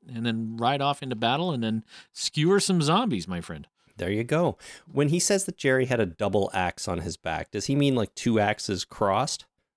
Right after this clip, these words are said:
Speaker 1: No,
Speaker 2: Or
Speaker 1: it's a double-bladed axe. So it's one axe with, uh, like, it was a long pole axe with, uh, an axe blade on one side and an axe blade on the other.
Speaker 2: So an axe on the, both ends of a pole?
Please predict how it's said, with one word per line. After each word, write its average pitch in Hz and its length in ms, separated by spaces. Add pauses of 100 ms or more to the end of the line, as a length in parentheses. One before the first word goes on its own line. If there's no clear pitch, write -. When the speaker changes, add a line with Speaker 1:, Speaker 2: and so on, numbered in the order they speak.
(180)
Speaker 1:
No, 117 220
Speaker 2:
Or 101 40
Speaker 1:
it's 104 100
a 123 40
double-bladed 117 480
axe. 82 260
So - 180
it's 95 120
one 110 280
axe 107 440
with, 110 360
uh, 95 180
like, 95 120
it - 40
was 101 100
a 107 40
long 110 320
pole 110 500
axe 101 380
with, 101 340
uh, 92 240
an 92 140
axe - 560 (580)
blade 101 220
on 92 120
one 101 160
side 107 300
and 95 80
an 90 100
axe 92 200
blade 90 200
on 85 120
the 82 100
other. 80 160 (600)
Speaker 2:
So 98 360 (100)
an 98 80
axe - 440 (120)
on 101 100
the, 98 200 (640)
both 113 360
ends 101 180
of 92 80
a 85 80
pole? - 320